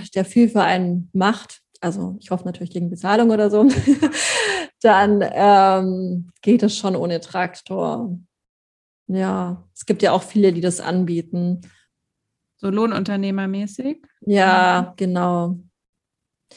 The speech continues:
Speaker 1: Wobei jetzt grad so Heu holen, ähm, Heu hinterfahren, das ist ja alles aus Menschenkraft, ist halt auch eine Nummer.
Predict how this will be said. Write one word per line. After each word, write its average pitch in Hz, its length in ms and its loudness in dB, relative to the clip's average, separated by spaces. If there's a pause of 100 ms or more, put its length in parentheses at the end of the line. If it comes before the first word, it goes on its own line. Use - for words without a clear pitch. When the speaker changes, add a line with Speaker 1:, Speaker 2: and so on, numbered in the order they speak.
(180)
Speaker 1:
Wobei 185 260 -2
jetzt 180 160 -4
grad 202 200 0
so 196 200 -2
Heu 208 300 6
holen, 208 600 4
ähm, 190 420 -2
Heu 196 200 0
hinterfahren, 190 1080 0 (560)
das 190 140 -10
ist - 140 -18
ja 170 80 -10 (260)
alles 190 240 -2
aus 175 180 -8
Menschenkraft, 220 600 -2
ist 202 120 -6
halt 190 140 -2
auch - 200 -6
eine 175 120 -6
Nummer. 170 440 -6